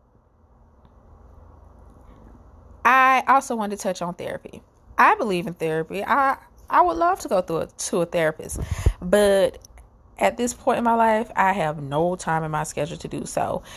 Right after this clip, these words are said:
And I n-, noticed that, and so now I'm, like, working on correcting that to include that option in my life.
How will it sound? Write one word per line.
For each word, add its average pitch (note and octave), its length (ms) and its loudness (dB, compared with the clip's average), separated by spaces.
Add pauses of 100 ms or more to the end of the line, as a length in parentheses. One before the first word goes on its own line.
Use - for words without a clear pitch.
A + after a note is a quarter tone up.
(120)
And D3+ 180 -2
I D3+ 380 2 (120)
n-, F3 520 -4 (140)
noticed A#3+ 440 2
that, C#4+ 260 2
and F#3 120 -6
so E3 260 0
now E3+ 260 0
I'm, E3 140 -4
like, D#3+ 240 -2
working D#3+ 340 -4
on D3 440 -6 (340)
correcting D#3+ 580 -2
that D3+ 320 0
to D#3 220 -4
include D3 680 -6
that C#3 340 -2
option C#3 380 0
in - 100 -10
my - 140 -6
life. - 400 -8